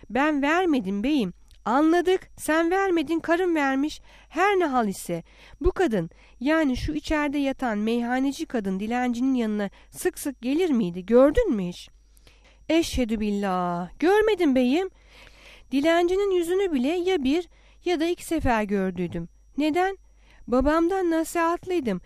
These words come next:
Ayyaş insanın yüzünü görmek istemem. Bizim kör oluyor da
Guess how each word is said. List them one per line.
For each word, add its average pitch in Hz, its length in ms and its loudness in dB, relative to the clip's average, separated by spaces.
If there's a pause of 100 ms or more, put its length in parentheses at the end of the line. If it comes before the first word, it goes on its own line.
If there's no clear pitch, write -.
(400)
Ayyaş 359 440 2
insanın 240 360 -2
yüzünü 262 340 0
görmek 285 460 0
istemem. 185 480 -6 (520)
Bizim 359 320 -2
kör 339 240 -2
oluyor 320 400 0
da 196 180 -2